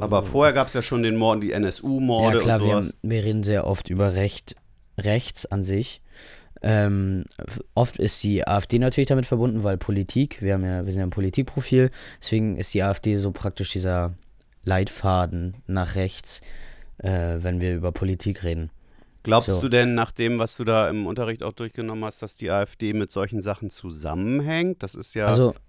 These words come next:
Speaker 2: es gab ja immer, es gab ja sogar Leute, die aus der A F D ausgetreten ist, weil die Idee zu rechts wurde, glaub
Speaker 1: Ja,
Speaker 2: ich.
Speaker 1: ja, viele, weil
Speaker 2: Genau.
Speaker 1: die nicht so rechts waren am Anfang.
Speaker 2: Am
Speaker 1: Die
Speaker 2: Anfang waren sie halt nicht so rechts, es war halt nur eine Alternative für Deutschland, so
Speaker 1: Es war
Speaker 2: irgendwie.
Speaker 1: um die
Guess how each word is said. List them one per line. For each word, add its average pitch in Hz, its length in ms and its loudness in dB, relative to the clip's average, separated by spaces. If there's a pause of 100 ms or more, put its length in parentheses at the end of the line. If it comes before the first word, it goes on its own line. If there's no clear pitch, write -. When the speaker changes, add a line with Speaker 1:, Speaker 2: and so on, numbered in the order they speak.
Speaker 2:
es 123 100 0
gab 143 220 6
ja 147 120 8
immer, 127 400 4
es - 120 -2
gab 147 160 4
ja 156 40 6
sogar 135 200 6
Leute, 139 240 6
die 123 100 4
aus 110 100 4
der - 140 4
A 101 120 6
F 110 100 -2
D 131 160 6
ausgetreten 107 500 0
ist, 95 160 -4
weil 101 80 2
die 98 80 0
Idee 92 220 -2
zu - 140 -6
rechts - 340 -4
wurde, 82 320 -4
glaub - 180 -4
Speaker 1:
Ja, 92 140 2
Speaker 2:
ich. 92 60 2
Speaker 1:
ja, 120 140 4
viele, 113 380 -2
weil 104 140 6
Speaker 2:
Genau. 107 100 6
Speaker 1:
die 110 40 6
nicht 117 140 2
so 123 100 -4
rechts 107 280 0
waren 127 220 2
am 90 120 0
Anfang. 87 280 -2
Speaker 2:
Am 123 100 4
Speaker 1:
Die - 60 2
Speaker 2:
Anfang 170 320 6
waren 165 160 8
sie 156 120 8
halt 143 120 8
nicht 170 100 2
so 123 120 0
rechts, 127 260 0
es 120 120 -4
war 120 100 4
halt - 100 0
nur 113 100 0
eine 107 200 -2
Alternative 110 760 0
für 107 200 -2
Deutschland, 104 680 2
so 110 280 2
Speaker 1:
Es 107 60 2
war - 40 -6
Speaker 2:
irgendwie. 104 300 2
Speaker 1:
um - 140 -12
die - 40 -16